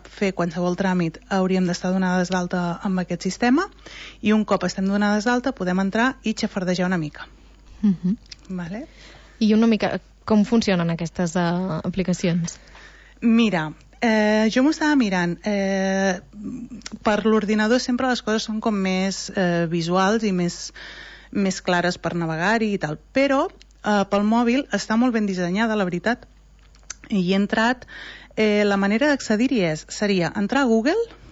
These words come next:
Speaker 1: <laughs> o un buscador alternatiu. <laughs>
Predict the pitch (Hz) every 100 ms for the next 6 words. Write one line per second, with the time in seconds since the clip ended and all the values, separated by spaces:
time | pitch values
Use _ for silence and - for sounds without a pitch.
0 | - - - 262 240 - 233 190 190 220
1 | - 220 - 247 240 - - 311 226 -
2 | 202 202 208 190 180 254 240 185 214 277
3 | 214 254 254 233 269 254